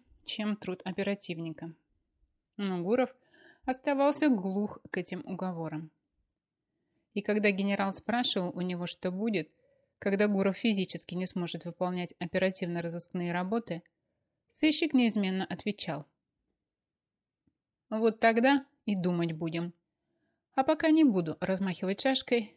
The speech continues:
мы еще поборемся». Впрочем, нелюбовь к бумагоморательству и подковерным интригам была отнюдь не единственной чертой в характере Гурова,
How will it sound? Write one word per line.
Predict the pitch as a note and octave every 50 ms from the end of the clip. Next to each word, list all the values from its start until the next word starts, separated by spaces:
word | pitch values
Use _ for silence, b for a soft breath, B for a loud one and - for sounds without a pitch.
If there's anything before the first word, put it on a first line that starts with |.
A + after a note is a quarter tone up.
| _ -
мы | C4+ C4 C4+
еще | C4 C4 - - A#3+ A3
поборемся». | - - A3 G#3+ F#3 E3+ E3+ E3 E3+ E3+ D#3+ - - - - - _ _ _ _ _ _ _ _ _ _ _ _ _ _ _ _ _ _ _ _ _ _ _ _ _ _ _
Впрочем, | _ _ _ - G3+ G3+ G3 F#3+ - - F#3+ F#3+ -
нелюбовь | - G3+ G3 F#3+ G#3+ G3 F#3 F3+ F3 E3 - - - - _ _ _ _ _ _ -
к | F3+
бумагоморательству | F3 F3 F#3+ F#3+ F3+ F3 E3+ F3 F3 F3+ F#3+ G#3 A#3+ C#4+ C#4 - G3 F#3 - - - E3 E3 E3 - _ _ _ -
и | - G3 F#3+
подковерным | - F#3+ - - - F3+ F3 F3 F3 F3 - F3 F3+ -
интригам | F#3 F#3 - A3+ A#3+ B3+ A3+ G3 E3 D#3+ D#3 _ _ _ _ _ _ _ _ _ _ _ _ _ _ _ -
была | A#3+ A3 B3 C4 C4+ C#4
отнюдь | C#4+ C4+ - A#3 A3+ A#3 A3+ - -
не | G#3+ A3 G#3+ G#3
единственной | F3+ F3+ F#3+ G3+ - - - G#3 G#3 G3+
чертой | - - F#3+ F3+ - - F3+
в | F3+ -
характере | - F#3 F3 E3 - - - G3 - A3
Гурова, | A3+ A#3 A3+ G3+ E3+ D#3 D#3 D#3 D#3+